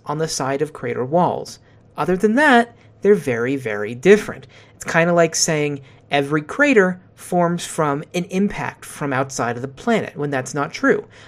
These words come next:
You can also have volcanic craters, calderas. You can also have, uh, pit craters, which are caused by the collapse of lava tubes, and you see all the time in Hawaii. It's the same looking kind of thing, but it has a very different origin.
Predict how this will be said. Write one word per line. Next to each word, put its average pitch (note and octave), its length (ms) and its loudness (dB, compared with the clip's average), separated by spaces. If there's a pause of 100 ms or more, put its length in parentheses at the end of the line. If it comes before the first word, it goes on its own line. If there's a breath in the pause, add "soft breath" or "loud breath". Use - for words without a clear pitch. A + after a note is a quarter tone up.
(120)
You C#3+ 100 -8
can C#3+ 140 -8
also C#3 340 -2
have A2 280 -8
volcanic A#3+ 600 0
craters, - 560 -12
calderas. C#3 640 0 (280 loud breath)
You - 60 -20
can C3 100 -6
also A#2+ 340 0
have, B2+ 500 0
uh, C#3 200 -2
pit C4 260 -4
craters, C3 520 -2
which C3 300 -2
are C#3 140 0
caused C3+ 440 -2
by C3+ 120 -2
the C#3 80 -6
collapse A#2 480 -6
of D3 180 -6
lava D#3+ 340 2
tubes, - 340 -8
and B2+ 100 -8
you B2+ 60 -8
see C3+ 200 -6
all B2+ 120 -2
the C#3 80 -8
time C3+ 280 -6
in A2 80 -10
Hawaii. C3+ 460 -2 (580 loud breath)
It's E3+ 340 -2
the E3+ 180 -4
same G#3 520 4
looking A#3 640 0
kind F#3+ 420 2
of A3 180 0
thing, C4 640 -2 (360)
but F#3 120 0
it F3+ 60 -6
has F#3+ 220 0
a G3+ 40 2
very D3+ 320 0
different G#2+ 360 -10 (140)
origin. - 600 0